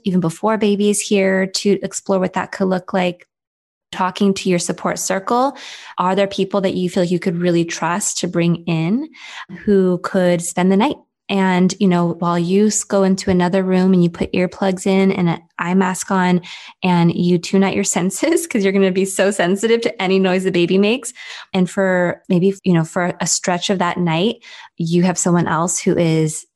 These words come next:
doing the nighttime parenting stuff. Maybe that's your partner. My partner actually experienced postpartum depression, and he is really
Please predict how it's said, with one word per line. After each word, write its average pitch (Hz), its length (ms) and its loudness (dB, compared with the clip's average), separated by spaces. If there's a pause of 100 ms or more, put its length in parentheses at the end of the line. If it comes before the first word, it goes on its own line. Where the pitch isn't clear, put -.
(120)
doing 170 200 4
the 165 80 4
nighttime 160 400 0
parenting 165 400 -2
stuff. - 320 -6
Maybe 175 220 2
that's 165 260 -2
your 165 100 -2
partner. - 560 -6
My 208 160 2
partner 190 640 0
actually 175 300 -2
experienced 175 760 0
postpartum 180 300 -2
depression, 202 480 -2
and 170 120 2
he 175 240 4
is 170 240 2
really 175 260 0